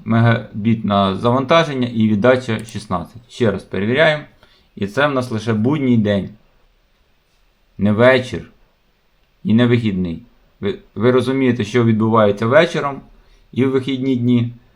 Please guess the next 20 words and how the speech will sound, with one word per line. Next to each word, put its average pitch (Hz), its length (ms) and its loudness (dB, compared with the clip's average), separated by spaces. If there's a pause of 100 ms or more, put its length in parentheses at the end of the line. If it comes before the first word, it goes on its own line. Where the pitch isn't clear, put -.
(580)
Дуже 113 220 2
багато 107 400 2
знайомих 104 500 0
скаржаться, 101 640 0 (840)
що 117 200 -2
дуже 110 240 2
погано 107 400 2
працює 113 280 -2
інтернет. 160 580 -2
Я 113 140 -4
відразу 123 360 2
всім 117 260 0
рекомендую 107 560 0
купляти 98 600 -2 (340)
роутери 143 500 0
з 107 40 -6
підтримкою 104 720 -2
Wi-Fi 113 420 0
шість - 360 -8
І 180 260 -2